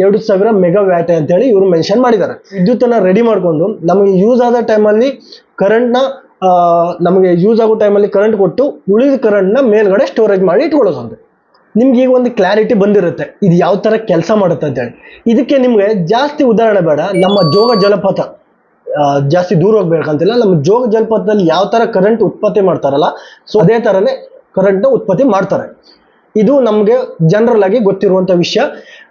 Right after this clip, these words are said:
ಆ, ಈ ತರ ಕರೆಂಟ್ ಉತ್ಪತ್ತಿ, ಇದ್ರಲ್ಲಿ ಏನ್ ಮಿಸ್ಟೇಕ್ ಇದೆ ಅಂತ ಹೇಳಿ ನೀವು ಯೋಚನೆ ಮಾಡಿದ್ರೆ, ವಿದ್ಯುತ್ ಒಳ್ಳೇದು, ಮುಂದಿನ ಜನರೇಷನ್‌ಗೆ ಬೇಕು, ಇದಕ್ಕೆ ನಂದು ಕೂಡ ಸಮ್ಮತ ಇದೆ. ಹೌದು, ವಿದ್ಯುತ್ ಬೇಕು ನಮ್ಮ ಮುಂದಿನ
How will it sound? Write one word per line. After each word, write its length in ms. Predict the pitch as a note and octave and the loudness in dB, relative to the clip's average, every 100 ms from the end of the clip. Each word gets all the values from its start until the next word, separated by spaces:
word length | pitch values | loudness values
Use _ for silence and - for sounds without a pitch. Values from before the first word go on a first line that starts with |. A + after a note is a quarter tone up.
| _ - F#3+ | _ -8 -2
ಆ, 240 | F#3 F3+ | 0 2
ಈ 160 | F#3 G3+ | 2 0
ತರ 180 | G#3 G3 | 0 0
ಕರೆಂಟ್ 340 | F#3 F#3 F#3+ | 2 0 0
ಉತ್ಪತ್ತಿ, 460 | F#3 E3+ D3 - A#3 | -2 -2 -4 -4 0
ಇದ್ರಲ್ಲಿ 300 | C#4 B3+ C4 | 2 2 2
ಏನ್ 160 | D4+ | 2
ಮಿಸ್ಟೇಕ್ 320 | B3 - D4 B3 | 2 2 0 2
ಇದೆ 120 | B3+ | 0
ಅಂತ 160 | B3 | 0
ಹೇಳಿ 160 | A3+ A3+ | 2 2
ನೀವು 160 | A3 G3+ | 2 2
ಯೋಚನೆ 320 | F#3+ G3 G#3 | 0 0 0
ಮಾಡಿದ್ರೆ, 500 | F#3 D3+ B2 C3+ F#3 - - - F3 | 0 -2 -4 -6 -8 -12 -20 -4 0
ವಿದ್ಯುತ್ 360 | E3 G3+ B3+ | 2 2 2
ಒಳ್ಳೇದು, 600 | A3 G3 A3+ A3 A3+ A#3 | 2 2 0 0 0 0
ಮುಂದಿನ 360 | F3+ F3+ A3 G#3 | -2 0 2 2
ಜನರೇಷನ್‌ಗೆ 600 | G3 G3+ G#3 A3 A3 E3+ | 0 0 0 0 0 2
ಬೇಕು, 280 | F#3 F#3+ D3+ C#3+ - | 0 0 -4 -8 -8
ಇದಕ್ಕೆ 180 | G#3 G3+ | -2 0
ನಂದು 300 | F3+ G#3+ B3+ | 2 2 2
ಕೂಡ 160 | A3 A#3 | 0 0
ಸಮ್ಮತ 280 | A3 G3+ G#3 | -2 -2 0
ಇದೆ. 200 | F#3+ D#3+ | 0 0
ಹೌದು, 440 | C#3 - F3 G3 A3 | -4 -4 -2 0 2
ವಿದ್ಯುತ್ 380 | E3+ E3 G#3+ | 0 0 0
ಬೇಕು 320 | E3 F#3 G3+ G3 | 0 0 2 2
ನಮ್ಮ 180 | F3 | 2
ಮುಂದಿನ 380 | F3 F3+ F#3+ F#3+ | 2 2 2 2